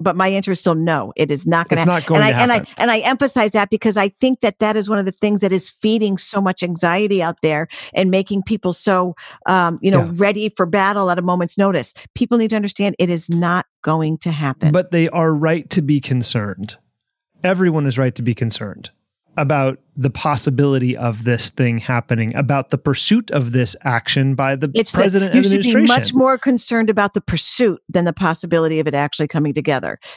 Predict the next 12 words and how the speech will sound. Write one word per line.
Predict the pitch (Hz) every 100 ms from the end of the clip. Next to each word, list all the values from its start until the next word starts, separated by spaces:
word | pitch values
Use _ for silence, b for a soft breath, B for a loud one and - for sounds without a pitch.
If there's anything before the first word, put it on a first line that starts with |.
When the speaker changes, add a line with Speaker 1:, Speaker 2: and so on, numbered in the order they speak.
| -
Speaker 1:
That | 208
is | 220 208
a, | 185 151 - -
those | 185 214 214
are | 185
two | - 247
very | 190 202 208
different | 196 185 185 -
things. | 165 139 160 - _ _ _ _ _ _ _ _ _ _
Speaker 2:
Chris | 190 202
Dalton | 170 175 165 143
writes, | 135 127 -